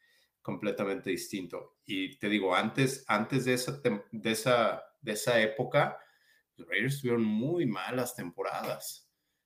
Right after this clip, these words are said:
Eh, Todd Marinovich, Mark Wilson, eh,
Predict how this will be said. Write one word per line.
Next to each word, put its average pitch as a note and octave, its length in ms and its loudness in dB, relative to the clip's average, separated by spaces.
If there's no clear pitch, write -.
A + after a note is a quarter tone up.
Eh, F2 580 -4
Todd G#2+ 200 2
Marinovich, G#2+ 800 -2
Mark G2+ 440 -2
Wilson, G#2 640 -2
eh, F2+ 500 -6